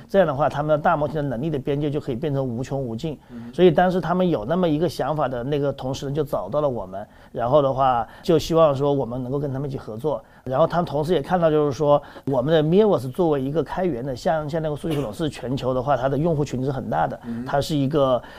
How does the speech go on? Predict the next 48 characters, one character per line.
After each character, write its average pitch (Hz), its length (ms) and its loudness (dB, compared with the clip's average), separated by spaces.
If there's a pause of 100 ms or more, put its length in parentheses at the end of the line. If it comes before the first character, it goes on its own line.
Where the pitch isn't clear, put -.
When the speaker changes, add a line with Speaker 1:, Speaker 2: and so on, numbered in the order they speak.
Speaker 1:
是 165 240 0
不 143 260 2
只 147 120 0
是 151 100 0
全 135 200 -2
球 147 80 4
第 160 160 0
一 170 60 2
款， 123 240 -2
现 165 140 -2
在 151 60 2
是 147 100 0
全 127 260 -8
球 135 260 -2
用 165 180 0
户 165 100 -4
量 156 140 0
最 165 140 -2
大、 165 240 2 (160)
最 185 160 4
流 139 220 0
行 143 140 -4
的 143 60 -2
一 143 100 -2
款。 123 220 -6 (300)
但 190 140 4
是 208 60 8
同 147 200 0
时 190 120 4
也 165 100 4
看 170 200 -2
到 170 80 4
我 139 160 2
们 117 200 -4
在 156 320 6
Z 175 140 0
D 160 40 0
S 156 80 -6
Cloud 190 320 0
我 120 100 -6
们 127 140 -4
offer 156 320 -2
的 120 80 -6
那 143 160 -4
个 127 220 -4
全 131 260 -6
托 180 220 2
管 165 200 -2